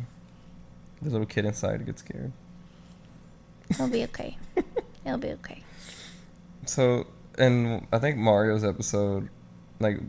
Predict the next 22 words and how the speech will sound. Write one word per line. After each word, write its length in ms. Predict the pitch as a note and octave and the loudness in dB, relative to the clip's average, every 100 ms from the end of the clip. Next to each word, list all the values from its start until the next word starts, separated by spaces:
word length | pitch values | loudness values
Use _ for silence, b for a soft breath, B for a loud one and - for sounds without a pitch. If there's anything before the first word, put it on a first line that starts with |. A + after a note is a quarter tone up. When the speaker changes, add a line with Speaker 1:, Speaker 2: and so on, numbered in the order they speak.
| - - - - - | -14 -20 -20 -4 4
Speaker 1:
in 100 | B2 | 6
a 40 | |
mixture 380 | A#2+ B2 - A#2+ | 8 6 6 2
of, 140 | G#2+ G#2 | 2 2
like, 220 | G2+ F#2 | 0 0
Ryan, 800 | G2+ G#2+ G2+ G#2 G2+ G2+ G2+ G2 | 2 6 6 6 4 2 0 0
Mario, 760 | G2+ G2+ G2+ G2+ G2+ F#2+ F#2+ G2+ - - - | 2 4 4 4 2 2 -2 -4 -12 -20 -2
and 220 | A2+ G#2+ | 0 6
Ryan's 480 | G#2 G2 G2 G2 A2 | 8 8 6 2 2
episode, 560 | G2+ G#2 - G2+ G2 - B B B B | 0 -2 -4 -2 -4 -8 B B B B
like, 120 | A2 | 4
all 160 | A2 A2 | 8 8
got 280 | A2 A2 A2 | 10 10 10
all 200 | G#2+ G#2+ | 8 8
their 160 | G#2+ G#2+ | 8 4
takes 360 | - G#2+ A2 A#2 | 4 4 4 2
on, 80 | G#2+ | 2
like, 160 | G#2 - G#2 | 0 -2 2
our 140 | G2 | 2
wedding 460 | F#2 G2 G#2 G#2+ A#2 | 4 2 4 2 0
and 160 | A#2+ | -2
stuff. 500 | - C3+ C#3 C#3+ - | -2 0 0 -2 -14